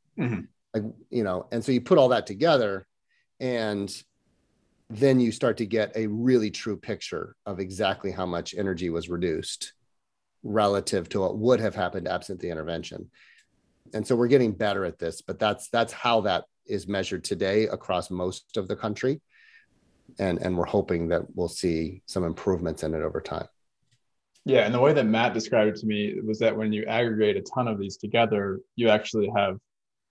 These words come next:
Speaker 1: pretty close accuracy as a whole, whereas you might have one or two buildings in there that are, are, are less accurate.
Speaker 2: Yeah,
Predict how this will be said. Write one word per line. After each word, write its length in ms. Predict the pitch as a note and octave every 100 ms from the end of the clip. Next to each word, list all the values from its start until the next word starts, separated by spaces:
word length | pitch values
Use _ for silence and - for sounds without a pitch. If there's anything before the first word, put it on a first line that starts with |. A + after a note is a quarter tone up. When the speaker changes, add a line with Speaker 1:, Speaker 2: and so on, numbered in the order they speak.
| _ _ _
Speaker 1:
pretty 340 | - F#3 B2+ - -
close 320 | B2 G2+ G#2+
accuracy 640 | G#2+ G#2+ G#2+ G#2 A2 G#2
as 280 | G#2 G#2 F#2+
a 60 | G2
whole, 380 | G#2+ F#2+ F#2+ - _ _ _ _ _ _
whereas 520 | B2+ A#2 G#2+ G#2+ G2+
you 80 | G#2+
might 180 | G#2+ F#2+
have 180 | G#2 G2+
one 200 | G#2+ G2
or 60 |
two 180 | G2+ G#2
buildings 440 | G2 G2+ G2 G2+
in 120 | G2 F#2+
there 280 | F#2+ F#2+ G2 F2
that 320 | G2 F#2+ F#2 - _ _ _ _ -
are, 140 | G#2 G2 A2+
are, 220 | G#2 G2+
are 120 | G#2+
less 340 | G2+ G2+ G2 F#2+
accurate. 480 | F#2+ - A2+ B2 _ _ - _ _ _ - -
Speaker 2:
Yeah, 180 | C3